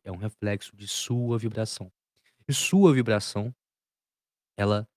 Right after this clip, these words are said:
é gerada de forma constante por aquilo que você tem certeza que é verdade,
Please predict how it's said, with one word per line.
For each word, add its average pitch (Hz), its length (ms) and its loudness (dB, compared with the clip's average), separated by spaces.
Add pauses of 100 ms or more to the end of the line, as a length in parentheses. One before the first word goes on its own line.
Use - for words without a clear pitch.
(960)
é 151 220 8
gerada 110 760 4 (880)
de - 80 -14
forma 135 280 4
constante 107 920 -4 (2000)
por 104 80 -2
aquilo 113 400 -2
que - 140 -14
você 107 400 -4 (140)
tem 139 200 2
certeza 120 680 0
que - 100 -6
é 98 60 0
verdade, 95 420 -4